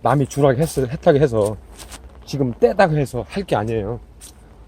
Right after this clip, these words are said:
내 작물이 그 집 거하고 그 집 거하고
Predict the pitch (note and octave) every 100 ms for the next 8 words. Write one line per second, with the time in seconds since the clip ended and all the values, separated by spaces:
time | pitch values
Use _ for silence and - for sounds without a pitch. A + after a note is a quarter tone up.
0 | - - - - - - - - - -
1 | - - - - - - - - - -
2 | - A2+ C#3 - B2+ C#3+ C#3 A2 - -
3 | - - - - C#3 F3 C#3+ A#2+ G#2+ D3+
4 | G#2 - - - - - - - _ -
5 | - - - - - - C#3 - C#3+ C3
6 | A2+ A2